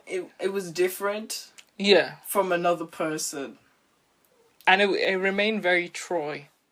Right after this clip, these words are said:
Speaker 1: I, he
Speaker 2: If that
Speaker 1: was,
Speaker 2: makes
Speaker 1: he was
Speaker 2: sense.
Speaker 1: a great pick. That's what I'm gonna say.
Speaker 2: Yeah.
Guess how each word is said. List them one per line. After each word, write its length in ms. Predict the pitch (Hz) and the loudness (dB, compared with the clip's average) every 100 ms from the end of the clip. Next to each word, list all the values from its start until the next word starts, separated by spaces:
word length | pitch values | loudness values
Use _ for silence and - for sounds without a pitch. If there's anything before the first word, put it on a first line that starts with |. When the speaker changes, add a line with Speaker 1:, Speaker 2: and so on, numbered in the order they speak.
| _ _ _ _ _ - | _ _ _ _ _ -2
Speaker 1:
I, 120 | 254 | 0
he 120 | 226 277 | 2 2
Speaker 2:
If 60 | |
that 60 | 339 | 2
Speaker 1:
was, 60 | 330 | 2
Speaker 2:
makes 100 | 320 | 0
Speaker 1:
he 60 | |
was 80 | - | 0
Speaker 2:
sense. 100 | 277 | -2
Speaker 1:
a 20 | 214 | -2
great 200 | 208 208 | -4 -4
pick. 240 | 196 147 | -8 -10
That's 120 | - 233 | -4 -4
what 80 | |
I'm 80 | 247 | -4
gonna 140 | 247 226 | -6 -2
say. 160 | 196 | 2
Speaker 2:
Yeah. 320 | 185 165 156 | 4 4 0